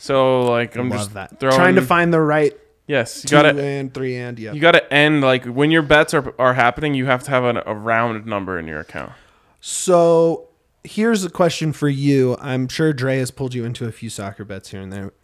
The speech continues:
Speaker 2: S G Ps include double chances.
Speaker 1: Yes.
Speaker 2: Which is my favorite bet, period.
Speaker 1: Okay.
Speaker 2: I love double chances because why not take Rapids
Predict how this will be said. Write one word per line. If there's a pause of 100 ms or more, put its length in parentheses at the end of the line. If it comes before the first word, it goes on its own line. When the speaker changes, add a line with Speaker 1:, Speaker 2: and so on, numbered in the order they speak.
(240)
Speaker 2:
S
G
Ps (320)
include
double
chances. (680)
Speaker 1:
Yes.
Speaker 2:
Which
is
my (220)
favorite
bet, (1200)
period. (280)
Speaker 1:
Okay.
Speaker 2:
I
love
double
chances (420)
because (140)
why
not
take
Rapids